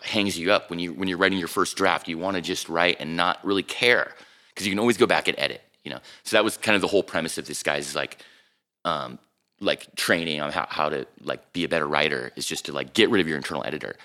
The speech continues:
Uh, and then he started a thing called National Novel Writing Month, where every November, uh, it's a, it's a challenge where you write fifty thousand words in thirty days. And, uh, after I read the book and I realized that he did that, and it's, like, a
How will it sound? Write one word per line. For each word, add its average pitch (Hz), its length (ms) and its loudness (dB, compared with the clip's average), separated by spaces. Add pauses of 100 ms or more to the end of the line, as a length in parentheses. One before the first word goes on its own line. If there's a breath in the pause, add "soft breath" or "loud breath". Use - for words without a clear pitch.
(400 loud breath)
Uh, 76 220 0
and 90 140 0
then 85 100 2
he 98 160 0
started 98 380 4
a 82 80 4
thing 82 220 -2
called 80 200 2
National 80 360 0
Novel 78 320 0
Writing 69 280 -2
Month, 65 300 -8 (320 loud breath)
where 85 160 4
every 82 220 2
November, 80 640 0
uh, 73 220 0
it's 67 140 -6
a, - 160 -8
it's 80 100 -8
a - 40 -8
challenge 85 440 0
where 82 80 -2
you 80 200 -4
write 80 280 2 (300 loud breath)
fifty 113 260 -4
thousand 95 380 2
words 80 360 -2
in 76 120 -8
thirty 80 240 -4
days. 73 380 -2 (540 soft breath)
And, 82 200 -2
uh, 73 340 0
after 95 240 2
I 92 40 6
read 90 160 4
the 87 60 -4
book 87 240 2
and 87 100 -4
I 80 40 0
realized 80 380 -2
that - 80 -6
he 90 100 -8
did 80 200 -4
that, 78 300 0
and 82 100 -10
it's, 73 140 -8
like, 82 120 -4
a - 60 -6